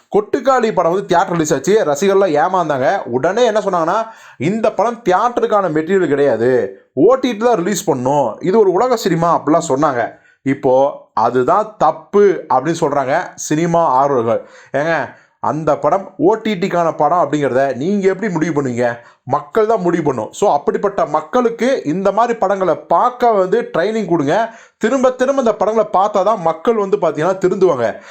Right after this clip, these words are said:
அது எப்ப திருந்துவாங்கன்னா, இந்த பேன் இண்டியா படங்கள்ங்கிற பேர்ல இந்த ஹீரோயிசம் பண்றாங்க பாத்தீங்களா, ஹீரோஸு, இவங்க படங்கள்லாம் நீங்க வந்து ஒழிக்கணும் அல்லது ஒதுக்கணும் அப்படிங்கிறாங்க. இப்ப கூட பாருங்க, ஹைதராபாத்தில் இருக்க ஒரு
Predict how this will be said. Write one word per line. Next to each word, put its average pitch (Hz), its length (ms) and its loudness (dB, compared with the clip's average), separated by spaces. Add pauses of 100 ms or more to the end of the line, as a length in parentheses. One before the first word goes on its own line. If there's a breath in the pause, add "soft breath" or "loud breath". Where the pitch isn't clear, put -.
(160 loud breath)
அது 196 240 0
எப்ப 262 240 2
திருந்துவாங்கன்னா, 240 760 0
இந்த 151 280 0
பேன் 226 260 0
இண்டியா 240 440 2
படங்கள்ங்கிற 190 540 0
பேர்ல 175 360 2
இந்த 156 140 0
ஹீரோயிசம் 220 640 0
பண்றாங்க 160 380 0
பாத்தீங்களா, 139 260 0
ஹீரோஸு, 160 580 2 (320 loud breath)
இவங்க 190 500 2
படங்கள்லாம் 254 540 2
நீங்க 214 160 -2
வந்து 202 420 2
ஒழிக்கணும் 254 520 -2
அல்லது 208 640 2
ஒதுக்கணும் 233 500 0
அப்படிங்கிறாங்க. 135 560 0
இப்ப 135 180 -4
கூட 208 160 0
பாருங்க, 185 420 -2 (600 soft breath)
ஹைதராபாத்தில் 208 840 2
இருக்க 170 500 -2 (100)
ஒரு 147 520 0